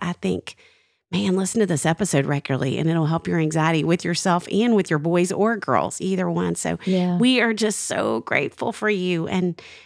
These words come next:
Speaker 1: and your time and your words and the truth that you have shared in all of your books.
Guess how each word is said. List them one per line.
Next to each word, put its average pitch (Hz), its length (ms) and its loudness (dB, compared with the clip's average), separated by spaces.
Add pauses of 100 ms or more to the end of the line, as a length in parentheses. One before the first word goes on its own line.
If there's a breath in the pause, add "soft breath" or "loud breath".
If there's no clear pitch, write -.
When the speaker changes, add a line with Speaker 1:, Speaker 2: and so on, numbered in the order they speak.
(100)
Speaker 1:
and 202 160 4
your 190 120 2
time 226 500 0
and 208 100 4
your 185 140 4
words 214 500 6
and 196 320 8 (460 loud breath)
the 185 100 0
truth 233 380 2
that 208 160 4
you 208 140 6
have 190 180 2
shared 180 320 4
in 180 260 4
all 240 300 8
of 220 140 4
your 196 100 6
books. 165 400 2